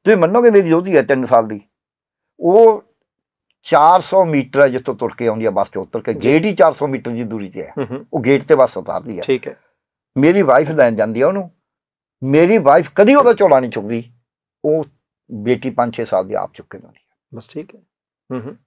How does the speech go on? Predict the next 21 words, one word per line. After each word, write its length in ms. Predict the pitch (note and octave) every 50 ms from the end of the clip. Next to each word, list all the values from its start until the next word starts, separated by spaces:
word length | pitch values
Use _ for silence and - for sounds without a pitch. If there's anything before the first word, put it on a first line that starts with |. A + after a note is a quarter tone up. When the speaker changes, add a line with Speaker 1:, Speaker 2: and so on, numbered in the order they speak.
| _ _
Speaker 1:
ਕਿਉਂ? 320 | - F3+ A3 C4 C#4 E4+ C4
ਕਿਉਂਕਿ 280 | - G3 G#3+ - C#4
ਬੱਚੇ 340 | A#3 D3+ C3+ - - - A3+
ਨੂੰ 100 | A#3 A3
ਆਪੇ 220 | F3+ - - B3+
ਪਤਾ 200 | B3 A3 A3+ C4
ਲੱਗੇ 220 | B3 A#3+ G3+ D#3+ C3
ਵੀ 140 | A2+ B2+ C3
ਮੈਂ 160 | C3+ C#3 C3+
ਆਪਦਾ 180 | B2+ A#2+ C#3
ਝੋਲਾ 280 | C#3 - F3 C3 A2+ -
ਕਿਵੇਂ 200 | - C3 C3 B2+
ਚੱਕਣਾ 300 | B2 - - - C3 C3+
ਹੈ, 140 | B2+ C3 C#3 _ _ _ - -
ਆਪਦੇ 240 | A#2 B2+ B2+ B2+ C#3
ਆ 80 | C3
ਕੇ 140 | C3 - C3
ਕੱਪੜੇ 340 | - B2+ A#2+ - C#3 C3+ B2+
ਕਿਵੇਂ 240 | A#2+ C#3 C3+ C3+ C3
ਬਦਲਣੇ 360 | B2+ C3+ C3+ C3 C3 C#3 C3+
ਨੇ, 200 | C3+ C3 C3